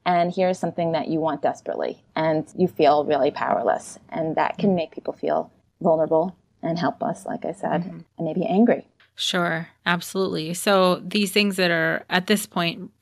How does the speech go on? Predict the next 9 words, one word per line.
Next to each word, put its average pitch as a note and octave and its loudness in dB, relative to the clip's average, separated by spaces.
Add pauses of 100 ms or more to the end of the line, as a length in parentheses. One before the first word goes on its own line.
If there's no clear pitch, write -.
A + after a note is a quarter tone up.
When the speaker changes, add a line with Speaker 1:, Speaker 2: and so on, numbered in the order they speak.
Speaker 2:
they're F3 4
realizing F3 0
that D#3+ -6
they E3+ -4
can E3 -6
no F3 -2
longer, E3 -4 (200)
whether F3 -2
it's - -8